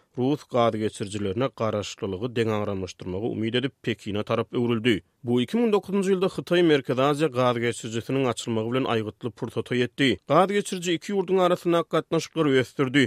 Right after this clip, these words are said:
we Hytaý bir döwür Türkmenistanyň ýeketäk gaz alyjysy boldy. Ancheski bu ýagdaýyň Aşgabatyň häzirki kynçylyklaryna şert türeden öwrüm nokady bolanyny aýdýar. Türkmenistanyň girdijileriniň agrymly bölegini tebi gaz eksportdary emele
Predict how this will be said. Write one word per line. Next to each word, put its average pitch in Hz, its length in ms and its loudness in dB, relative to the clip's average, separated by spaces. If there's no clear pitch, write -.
we 127 80 -2
Hytaý 117 380 -4
bir 180 120 0
döwür 180 220 4
Türkmenistanyň 131 800 0
ýeketäk 135 500 2
gaz 127 320 4
alyjysy 110 440 -2
boldy. 127 400 0
Ancheski 123 680 0
bu 220 120 0
ýagdaýyň 196 440 6
Aşgabatyň 156 500 2
häzirki 143 440 0
kynçylyklaryna 175 680 2
şert 151 360 2
türeden 160 420 2
öwrüm 135 280 2
nokady 147 400 2
bolanyny 120 440 4
aýdýar. 131 300 4
Türkmenistanyň 131 680 2
girdijileriniň 196 640 4
agrymly 160 400 4
bölegini 180 400 4
tebi 135 360 0
gaz 151 220 4
eksportdary 139 640 2
emele 123 260 4